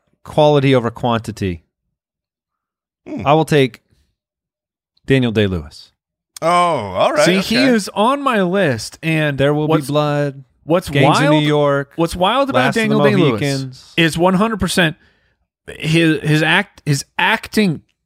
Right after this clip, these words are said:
Speaker 3: just his acting ability is unbelievable. But do you wanna hang out with Daniel Day-Lewis?
Speaker 1: No, no, no, no.
Speaker 3: I feel like no, and,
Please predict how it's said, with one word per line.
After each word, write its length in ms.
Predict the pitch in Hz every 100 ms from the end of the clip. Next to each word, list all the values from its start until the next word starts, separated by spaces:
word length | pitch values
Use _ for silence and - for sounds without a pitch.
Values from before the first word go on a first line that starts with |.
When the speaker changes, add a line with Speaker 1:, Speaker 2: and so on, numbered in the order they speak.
| _
Speaker 3:
just 320 | - 156 170 -
his 160 | 208 -
acting 380 | 156 160 165 156
ability 560 | 123 127 117 110 107 -
is 240 | 131 120 -
unbelievable. 880 | 147 151 127 120 123 110 95 - _ _ _ _ _ _ _ _ _ _ _ _ _ _
But 140 | 135 127
do 100 | 147
you 160 | 202
wanna 280 | 240 240 185
hang 280 | 143 170 147
out 260 | 123 151 131
with 120 | 131
Daniel 320 | 120 131 139
Day-Lewis? 200 | 127 123
Speaker 1:
No, 500 | 143 139 131 107 82
no, 140 | 80 87
no, 160 | 80
no. 140 | 82 80
Speaker 3:
I 160 | 180
feel 200 | 190 220
like 220 | 208 196
no, 300 | 160 202 180 139
and, 320 | 165 160